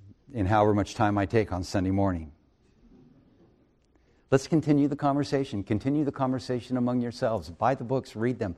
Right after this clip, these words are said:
look at the creeds, figure out what was going on. Continue to talk about them because it will sharpen your theology and affirm that your salvation is secure. And we can d-,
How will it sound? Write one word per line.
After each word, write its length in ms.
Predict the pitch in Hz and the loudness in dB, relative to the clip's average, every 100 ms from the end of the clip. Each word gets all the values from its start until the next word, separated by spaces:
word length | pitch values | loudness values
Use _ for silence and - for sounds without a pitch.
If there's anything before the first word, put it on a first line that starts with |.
| - - | -12 -4
look 160 | 117 135 | 0 0
at 100 | 135 | -2
the 80 | - | -4
creeds, 540 | - 135 131 90 - - _ | 2 4 4 0 -6 -18 _
figure 360 | - 135 143 135 | 0 2 4 4
out 340 | 127 131 101 | 4 4 4
what 180 | 113 131 | 4 4
was 160 | 135 104 | 2 2
going 260 | 135 131 | 4 6
on. 280 | 131 131 95 - - - | 4 4 0 -6 -20 -4
Continue 400 | 139 - 160 175 | -2 0 0 0
to 80 | 175 | -4
talk 340 | - 156 156 | -2 -4 -2
about 300 | 135 123 98 | 0 0 0
them 160 | 92 82 _ _ - | -4 -10 _ _ -6
because 280 | 113 135 113 | 0 2 2
it 100 | 151 | 0
will 140 | 131 | 0
sharpen 840 | 120 - - 170 196 196 123 101 95 _ - - | -4 -6 -4 2 4 4 -2 -4 -6 _ -12 0
your 240 | 123 113 | 2 2
theology 1120 | - 120 123 151 175 180 113 90 104 85 87 _ _ _ _ _ _ _ _ _ _ _ _ _ _ _ _ _ _ _ _ _ _ _ _ _ _ | -2 -2 2 4 2 2 0 -2 -8 -8 -12 _ _ _ _ _ _ _ _ _ _ _ _ _ _ _ _ _ _ _ _ _ _ _ _ _ _
and 160 | 127 127 | -4 -2
affirm 480 | 113 - 160 170 175 | -4 -2 0 2 0
that 120 | 156 | 0
your 140 | 139 | -2
salvation 720 | 123 - 131 123 156 156 156 151 | -4 -4 -4 -2 -4 -4 -4 -2
is 140 | 143 | -2
secure. 760 | - 139 - 104 87 85 80 80 _ _ _ _ _ _ _ _ _ 110 | -6 -12 -6 -6 -6 -10 -14 -18 _ _ _ _ _ _ _ _ _ -4
And 160 | 104 | 0
we 100 | 127 | 0
can 320 | 143 156 127 | 0 0 0
d-, 80 | 104 | -2